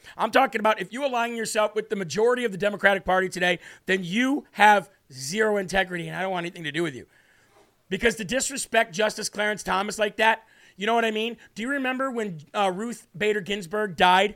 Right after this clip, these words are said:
Do you remember what Trump's response was when he found out on that tarmac that she died?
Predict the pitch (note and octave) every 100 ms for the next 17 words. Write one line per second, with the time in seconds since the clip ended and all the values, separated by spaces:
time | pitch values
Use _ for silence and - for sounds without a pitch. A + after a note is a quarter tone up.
0 | - _ _ - - F#3+ G#3 G#3 A3 C4
1 | D4+ A#3+ A3 - G#3 E4 - - F#3+ -
2 | - F3+ G3+ - F#3+ G3+ F3 F3 F#3+ F3+
3 | G3 F#3 F3+ G3 F3+ F3+ F3 F3 F3 F#3
4 | F#3+ G3+ - - E3+ D3+ F#3+ D#3+ E3+ D#3+
5 | G3